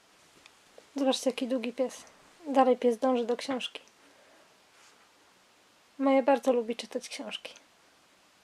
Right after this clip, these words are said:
Naprawdę, bardzo. Tylko że po jej przeczytaniu na pewno książka byłaby już w strzępach. Pogryziona.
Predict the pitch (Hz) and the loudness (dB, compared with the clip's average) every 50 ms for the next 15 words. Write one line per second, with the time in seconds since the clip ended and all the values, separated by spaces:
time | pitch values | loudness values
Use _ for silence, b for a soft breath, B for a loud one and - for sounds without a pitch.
0 | _ _ _ _ _ - 254 - 254 262 240 226 - 233 - 269 262 - 214 - | _ _ _ _ _ -16 -8 0 0 0 0 0 -4 -4 -2 -2 -2 -2 -4 -14
1 | - B B B B B B B B B - - - - - - - - - - | -20 B B B B B B B B B -14 -14 -14 -20 -20 -20 -20 -20 -20 -20
2 | - - - - - - _ - - _ - _ _ _ _ _ _ _ _ _ | -20 -20 -20 -20 -20 -20 _ -20 -20 _ -20 _ _ _ _ _ _ _ _ _
3 | _ - _ _ _ _ _ _ _ _ _ _ _ _ _ _ _ _ _ _ | _ -20 _ _ _ _ _ _ _ _ _ _ _ _ _ _ _ _ _ _
4 | _ _ _ _ _ _ _ _ _ _ _ _ _ _ - - - _ _ _ | _ _ _ _ _ _ _ _ _ _ _ _ _ _ -20 -20 -20 _ _ _
5 | _ _ _ - - - - 285 247 247 269 262 - 269 262 254 - - 240 - | _ _ _ -20 -12 -2 0 2 4 4 2 2 4 4 4 4 4 0 -10 -10
6 | - - - 285 269 269 269 262 262 - 254 254 254 262 254 240 - - 269 262 | -6 2 4 4 4 4 2 2 0 -2 0 2 2 2 2 0 -2 -2 -2 -2
7 | 254 - - 269 233 247 262 226 220 247 240 233 - - B B B B B B | -2 0 -2 0 2 2 0 2 2 -2 -4 -4 -6 -8 B B B B B B
8 | B B B - - - - - 262 240 226 262 254 - - - B B B B | B B B -14 -6 -4 0 0 0 0 0 -2 -4 -4 -6 -16 B B B B
9 | B B B B B B B B B B B B B - - 302 - 269 254 - | B B B B B B B B B B B B B -4 -4 -2 0 0 -2 0
10 | - 254 247 254 262 | 0 0 2 2 0